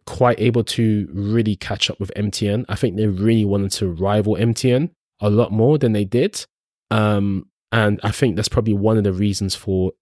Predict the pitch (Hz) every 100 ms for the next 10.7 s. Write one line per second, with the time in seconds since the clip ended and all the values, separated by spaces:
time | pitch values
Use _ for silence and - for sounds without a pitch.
0 | - 110 - 107 - 95 90 95 92 92
1 | 90 90 90 - 90 _ - 101 98 95
2 | 92 107 104 104 92 98 - - 90 98
3 | 101 95 101 92 85 85 - 101 104 98
4 | - - 101 92 - - - _ - 95
5 | 87 82 92 85 - - 98 90 101 -
6 | 95 90 85 - 95 90 90 - 120 -
7 | - 117 - 117 123 - 131 127 - _
8 | _ - 98 104 101 107 98 92 - 92
9 | 87 - 107 104 95 85 98 87 - 107
10 | 98 98 92 104 101 -